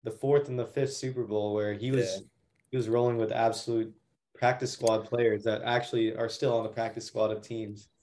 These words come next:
Speaker 2: Yeah, I mean, practice squad
Speaker 1: Uh,
Speaker 2: players with a Hall of Fame defense.
Speaker 1: No, I, I, no, but the,
Speaker 2: <laughs>
Speaker 1: he carried that offense to be one
Speaker 2: Yeah,
Speaker 1: of the highest
Speaker 2: I guess,
Speaker 1: practice
Speaker 2: yeah.
Speaker 1: squad
Speaker 2: I mean,
Speaker 1: offenses.
Speaker 2: we'll see. Two, two Super Bowls in, in five years of starting is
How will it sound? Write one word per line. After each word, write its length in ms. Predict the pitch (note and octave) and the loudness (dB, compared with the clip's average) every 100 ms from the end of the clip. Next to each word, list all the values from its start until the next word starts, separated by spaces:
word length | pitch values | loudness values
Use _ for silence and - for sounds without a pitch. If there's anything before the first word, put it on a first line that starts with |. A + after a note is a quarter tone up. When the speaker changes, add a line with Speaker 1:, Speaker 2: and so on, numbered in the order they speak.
| - | 2
Speaker 2:
Yeah, 160 | F3+ G#2 | 4 4
I 20 | |
mean, 180 | B2+ A2 | 2 0
practice 320 | C3+ C#3 B2 | 2 2 2
squad 160 | B2+ A2+ | 2 2
Speaker 1:
Uh, 20 | |
Speaker 2:
players 320 | - B2+ A#2+ | 2 2 2
with 80 | A#2 | -2
a 80 | G2+ | 2
Hall 180 | A#2+ | 2
of 80 | A#2+ | 2
Fame 220 | - A2+ | 0 -2
defense. 580 | F#2 A2+ - D2+ - - - _ _ _ _ _ _ - | -2 -4 -6 -12 -12 -14 -16 _ _ _ _ _ _ -12
Speaker 1:
No, 280 | A#2+ B2 | -2 2
I, 400 | G#2+ G2+ C3 - | 4 4 4 4
I, 60 | C#3+ | 0
no, 220 | D3 D#3+ C3+ | 4 4 6
but 200 | - - | 6 6
the, 380 | - - - - | 4 2 -2 -4
Speaker 2:
<laughs> 60 | - | -4
Speaker 1:
he 100 | F#3 | -4
carried 360 | - F3 F3 | 2 4 6
that 140 | D#3 C#3+ | 6 4
offense 480 | B2+ D3 D3 C3 C3 | 4 4 4 0 0
to 80 | A#2 | -4
be 180 | A#2+ B2+ | -2 0
one 160 | A#2+ | 6
Speaker 2:
Yeah, 200 | B2+ A#2+ | 6 6
Speaker 1:
of 0 | |
the 200 | A2+ A2 A2+ | 0 -6 -8
highest 40 | |
Speaker 2:
I 120 | E3 E3 | -6 -4
guess, 460 | A2+ G#2+ G#2+ - | -2 -2 -4 -10
Speaker 1:
practice 240 | - C#3 A#2 | -4 -2 -2
Speaker 2:
yeah. 80 | A#2 | -4
Speaker 1:
squad 240 | A2+ A2 | -6 -8
Speaker 2:
I 60 | C3+ | -6
mean, 200 | E3 D#3+ | -4 -2
Speaker 1:
offenses. 360 | A2 - - _ _ _ _ G2+ G2+ - | -4 -8 -20 _ _ _ _ -18 -12 -4
Speaker 2:
we'll 80 | C#3 | -4
see. 220 | - G#2+ | -2 -4
Two, 300 | - A3+ G#3+ - | 0 2 0 -4
two 160 | E3+ | -4
Super 280 | D#3+ C#3 C#3 | -2 -4 -4
Bowls 300 | B2 C3 C3 | 0 0 0
in, 160 | B2 A2 | -4 -8
in 200 | G#2+ G#2 | -8 -8
five 440 | G#2 - A2 A2+ A2 | -4 2 4 4 0
years 240 | G#2+ A2+ | -4 -4
of 140 | G2+ G2 | -8 -10
starting 520 | - B2 A#2 A2+ A#2 | -4 0 2 0 -2
is 240 | G#2 G#2 | -4 -8